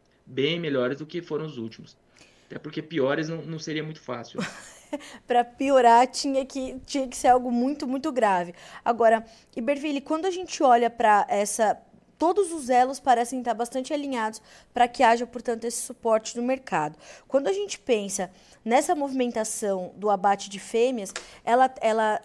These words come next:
Speaker 2: tem, então, esse, essa, essa característica de trazer um, um fator adicional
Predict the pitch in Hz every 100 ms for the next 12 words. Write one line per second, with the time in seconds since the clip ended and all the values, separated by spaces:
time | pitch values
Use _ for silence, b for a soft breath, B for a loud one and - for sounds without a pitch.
0 | - 294 339 381 339 294 311 311 - 302
1 | 285 240 - - _ _ - - - 214
2 | - - - 247 302 320 339 339 285 254
3 | 294 - - 349 B B _ 269 277 311
4 | 277 233 285 339 640 320 311 302 285 277
5 | 294 294 285 311 - 359 349 262 240 311